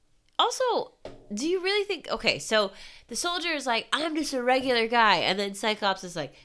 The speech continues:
"Cyclops the Forge, we have a problem." And then the soldier punches Cyclops in the face and he's like, "Oh, you silly mutants, I said I'm a regular guy and you thought you could just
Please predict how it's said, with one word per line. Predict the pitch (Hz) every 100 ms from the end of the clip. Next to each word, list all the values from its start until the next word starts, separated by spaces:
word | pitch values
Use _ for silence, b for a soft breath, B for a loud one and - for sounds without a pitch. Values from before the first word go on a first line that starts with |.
| b
"Cyclops | - 208 214 196 196
the | 190
Forge, | 214 214 156 180
we | 220
have | 208
a | 175
problem." | - 208 175 147
And | 156
then | 190
the | 233
soldier | 294 277 247
punches | - - 233 262 330 294
Cyclops | 285 285 262 254
in |
the | 220
face | 214 208
and | 185
he's | 170
like, | 160 B B B 175
"Oh, | 190
you | 180 190
silly | - - 175 147
mutants, | 160 165 - 147
I |
said | 165 196
I'm | 170 156
a | 143
regular | 170 170 175 143
guy | 156 170 160
and | 160 160
you | 185
thought | 185 165
you | 143 170
could | 156
just | 170 175